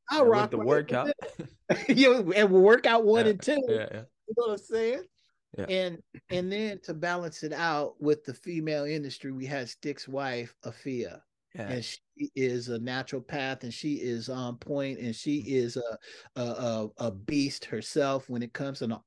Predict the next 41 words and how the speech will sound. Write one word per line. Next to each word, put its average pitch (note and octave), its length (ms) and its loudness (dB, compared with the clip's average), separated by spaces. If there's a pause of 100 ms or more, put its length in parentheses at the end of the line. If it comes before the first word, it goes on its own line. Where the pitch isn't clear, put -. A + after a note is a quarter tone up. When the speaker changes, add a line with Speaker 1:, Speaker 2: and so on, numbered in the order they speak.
Speaker 1:
author C#3+ 480 0
and A#2+ 260 -8
all C#3+ 260 2
of B2 60 -2
that A#2+ 240 -8
stuff, F#2+ 380 -12
man. G#2 260 -10
So G#2+ 340 -8
Speaker 2:
No G#2 200 -12
doubt. G#2 160 -12 (100)
Speaker 1:
that F#3+ 80 8
was F3 140 6
a D3 120 4
really D3 440 4
great C#3+ 460 0
experience C3 880 -6
to A2+ 240 -8
have C3 420 -4
them. B2+ 320 -6
And, A#2 200 -6
and C3+ 160 -4
I F#3+ 540 2
just D3 320 -8
put F3 160 2
on C#3+ 160 0
the C3 80 -6
interview C#3+ 340 2
hat. A2+ 280 -6 (100)
Okay. E3 380 -2 (280)
Boom, E3+ 180 8
boom, D#3+ 180 4
boom. F#3+ 420 4 (500)
Did D#3 200 2
the D#3 100 0
whole D#3 220 0
thing, F3 600 -6
run D#3+ 420 0
that. F3 360 0 (600)
And, D3+ 240 0
uh, C#3+ 140 0
um, C3+ 500 -4